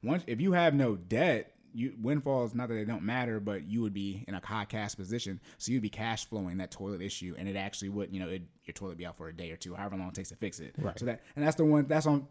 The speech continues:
Speaker 1: you know, I'm talking about transitioning. Most people are in that, they're defensive, right? They're re-, they're,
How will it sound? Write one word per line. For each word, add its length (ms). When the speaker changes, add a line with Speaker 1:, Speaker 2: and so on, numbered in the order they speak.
Speaker 1:
you 100
know, 180
I'm 60
talking 140
about 100
transitioning. 640
Most 240
people 180
are 80
in 200
that, 340
they're 160
defensive, 580
right? 200
They're 200
re-, 280
they're, 400